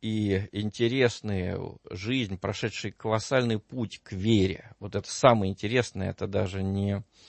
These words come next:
то, что он стал верующим человеком, верующих людей много. Потрясающе интересен его путь к этому. Это путь тернистый, это путь страданий, это путь разочарований.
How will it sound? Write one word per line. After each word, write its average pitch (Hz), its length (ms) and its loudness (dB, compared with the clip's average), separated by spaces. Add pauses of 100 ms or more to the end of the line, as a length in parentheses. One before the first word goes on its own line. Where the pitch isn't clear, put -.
(200)
то, - 160 2
что 110 340 2
он 92 320 2
стал 101 540 4
верующим 95 500 -2
человеком, - 460 -10 (100)
верующих 107 480 0
людей 101 260 -4
много. 101 440 0 (460)
Потрясающе 127 800 6
интересен 120 440 -4
его 113 260 2
путь - 480 -2
к - 120 -12
этому. 92 500 -10 (380)
Это - 220 -4
путь 113 580 -2
тернистый, 135 760 2
это - 180 -10
путь - 280 -10
страданий, 110 760 8
это 95 180 -4
путь 104 240 -8
разочарований. 110 960 4